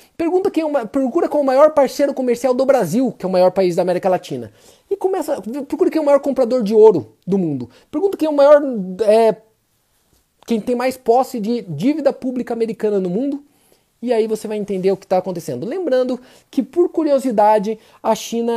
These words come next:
retomou literalmente, né? Agora retomou literalmente Hong Kong, tá? Que é um dos maiores hubs, hubs financeiros do mundo. Então, o maior hub financeiro do mundo, Nova York, obviamente.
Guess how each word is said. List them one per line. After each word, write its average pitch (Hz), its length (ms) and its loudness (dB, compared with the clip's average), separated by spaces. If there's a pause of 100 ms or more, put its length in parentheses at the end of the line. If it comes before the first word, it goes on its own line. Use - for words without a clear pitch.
(600)
retomou 247 540 2
literalmente, 247 1000 0
né? 190 80 -2
Agora 202 280 0
retomou 208 320 -4
literalmente 220 720 -4
Hong 247 140 -4
Kong, 233 340 0 (300)
tá? 180 200 -4 (220)
Que - 120 0
é - 20 6
um 196 180 0
dos 175 120 -8
maiores 190 340 -4
hubs, 220 580 -2
hubs 214 340 0
financeiros 214 440 -6
do 254 80 -4
mundo. 190 260 -6 (340)
Então, 233 180 2
o 214 40 -6
maior 214 180 2
hub 190 160 0
financeiro 185 360 -4
do 165 100 -4
mundo, 151 240 -6
Nova 151 220 -2
York, 247 320 -2
obviamente. 240 800 -2